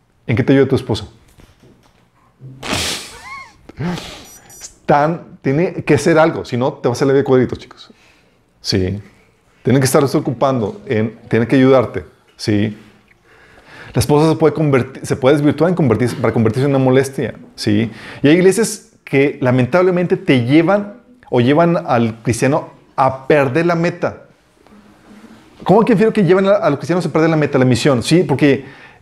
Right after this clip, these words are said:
los llevan a vivir ensimismados buscando los placeres de este mundo.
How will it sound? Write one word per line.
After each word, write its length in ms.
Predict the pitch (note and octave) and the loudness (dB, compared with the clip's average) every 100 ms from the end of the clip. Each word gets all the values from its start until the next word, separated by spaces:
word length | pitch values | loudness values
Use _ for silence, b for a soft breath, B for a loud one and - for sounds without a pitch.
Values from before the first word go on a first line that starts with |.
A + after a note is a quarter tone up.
| _ | _
los 200 | - C3+ | 2 4
llevan 420 | C#3+ D#3+ F3+ - - | 4 4 0 -4 -8
a 60 | - | 0
vivir 260 | B2+ B2+ E3+ | 2 4 2
ensimismados 640 | F3 D3+ C#3 C3 C#3+ C3+ | 2 0 2 2 0 0
buscando 340 | B2+ - C3 | -4 -2 0
los 100 | C3+ | 0
placeres 320 | - A#2 B2 A#2 | 0 0 2 2
de 20 | |
este 140 | A2+ | 0
mundo. 220 | G#2+ F#2+ | 0 -2